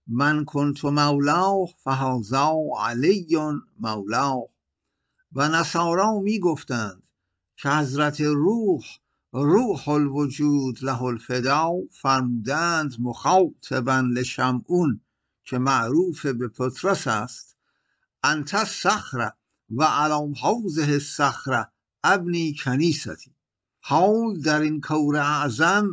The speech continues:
به نص صریح و بیان واضح و لاح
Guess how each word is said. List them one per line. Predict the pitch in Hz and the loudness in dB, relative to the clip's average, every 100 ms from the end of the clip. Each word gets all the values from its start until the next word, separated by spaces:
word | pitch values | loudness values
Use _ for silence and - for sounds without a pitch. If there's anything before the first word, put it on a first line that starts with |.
| - | -6
به | 127 151 | -4 -2
نص | 151 165 208 - 196 196 185 151 | 0 0 -2 -4 0 2 2 0
صریح | - 151 147 165 208 202 165 131 | -2 0 0 0 -2 -2 -4 -4
و | 147 | -4
بیان | 143 147 147 160 196 196 190 | 0 0 0 0 -2 -2 -2
واضح | 151 156 143 113 127 202 170 | -2 -2 -4 -4 -2 -2 -2
و | 135 | -2
لاح | 139 143 139 120 - 185 190 | -2 0 -2 -4 -4 -2 -2